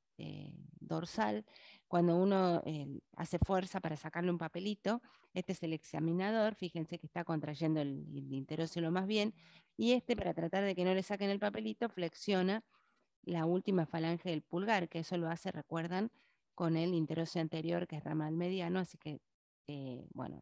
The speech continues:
este signo también es otra característica, y bueno, busquen la atrofia de los interóseos, que también es bastante notoria. Recuerden que el atrapamiento en el canal de bullón nunca va a comprometer la rama dorsal.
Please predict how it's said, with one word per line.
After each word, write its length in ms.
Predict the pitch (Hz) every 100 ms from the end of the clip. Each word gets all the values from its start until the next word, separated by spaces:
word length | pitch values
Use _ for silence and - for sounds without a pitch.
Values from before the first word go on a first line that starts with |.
| -
este 240 | 151 151
signo 480 | - 165 160 170 175 -
también 600 | 135 147 160 180 220 -
es 180 | - 151
otra 300 | 160 151 147
característica, 640 | 151 151 160 202 214 - 214
y 40 |
bueno, 280 | 196 202 170 - - - _
busquen 540 | 220 240 190 - 233 262 - _ -
la 140 | 175
atrofia 420 | 165 196 190 202
de 60 | 175
los 180 | 160 170
interóseos, 720 | 165 175 175 170 - 196 214 _ _ _ _ _
que 180 | 170 170
también 340 | 165 160 165
es 80 | 165
bastante 400 | 151 147 160 151
notoria. 600 | 151 143 143 135 127 135 _ _ _ _ _ _ _ _ _ _ _
Recuerden 460 | 196 - 202 202 196
que 140 | -
el 80 | 170
atrapamiento 580 | 156 160 160 165 180 180
en 60 |
el 100 | 156
canal 260 | 151 151 160
de 80 | 170
bullón 400 | 175 185 214 - - - - _
nunca 300 | - 214 214
va 80 | 190
a 20 |
comprometer 560 | 190 170 160 156 151 160
la 140 | 160
rama 300 | 160 156 156
dorsal. 500 | 147 139 139 151 135